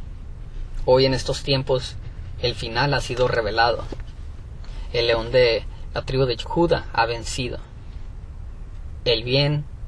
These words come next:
la causa que es justa, inevitablemente prevalecerá. Ahora aparecióle.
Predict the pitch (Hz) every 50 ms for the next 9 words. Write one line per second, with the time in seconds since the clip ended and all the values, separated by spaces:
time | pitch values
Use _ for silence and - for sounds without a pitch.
0 | - - - - - - - - - - - 120 117 113 110 - - 135 127 127
1 | - 147 - - 117 117 - - - - 151 147 143 - - - 139 131 - -
2 | - - - - - - - - - - - - - - - - - - 123 123
3 | 120 117 113 113 110 - 120 127 131 127 127 131 123 123 - 131 117 - - -
4 | - 123 117 113 113 107 110 101 - - 110 107 113 104 - - - - - -
5 | - - - - - - - - - - - - - - - - - - - -
6 | - - - - - - - - - - - - - - - - - - - -
7 | - - - 117 117 117 123 127 123 113 - - - - - - - - - -
8 | - - - - - - - - - - - - - - - - - - - 131
9 | 131 - 135 131 123 117 - - - 143 131 131 123 110 -